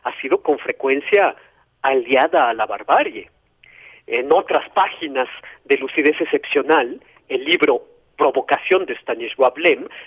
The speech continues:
se habla del caso Heidegger. El problema de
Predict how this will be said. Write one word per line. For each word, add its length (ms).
se 100
habla 300
del 280
caso 380
Heidegger. 520
El 140
problema 560
de 120